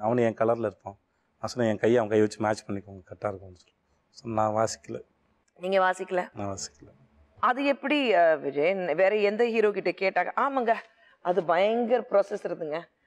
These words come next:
Speaker 2: அதை நான் இந்த மாஸ்டர் கிட்ட வந்து ஒரு மூணு மாசம் நான் வந்து பிராக்டிஸ் பண்ணேங்க. அந்த கீழ வந்து கரெக்டா விரல் வரும்போது கரெக்டா இருக்கணும், பயங்கர பில்டப் பண்ணி சொல்லுவாங்க.
Speaker 1: இது வெட்டி பந்தா இருக்கு எனக்கு.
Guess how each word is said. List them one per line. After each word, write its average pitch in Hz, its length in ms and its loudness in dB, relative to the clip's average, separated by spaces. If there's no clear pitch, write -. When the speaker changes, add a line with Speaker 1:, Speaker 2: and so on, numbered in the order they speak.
Speaker 2:
அதை 180 220 2
நான் 196 120 0
இந்த 226 200 2
மாஸ்டர் 233 360 0
கிட்ட 196 160 -2
வந்து 180 340 2
ஒரு 165 340 4
மூணு 226 360 0
மாசம் 220 380 0
நான் 185 160 -2
வந்து 165 260 -2
பிராக்டிஸ் 185 440 -2
பண்ணேங்க. 151 380 -6
அந்த 170 260 0
கீழ 285 400 2
வந்து 202 280 0
கரெக்டா 220 420 0
விரல் 196 300 2
வரும்போது 180 540 2
கரெக்டா 185 260 -2
இருக்கணும், 180 360 0
பயங்கர 247 600 -2
பில்டப் 240 380 0
பண்ணி 214 200 -4
சொல்லுவாங்க. 160 540 -2
Speaker 1:
இது 127 120 -2
வெட்டி 127 360 0
பந்தா 131 300 0
இருக்கு 120 160 -2
எனக்கு. 113 280 -2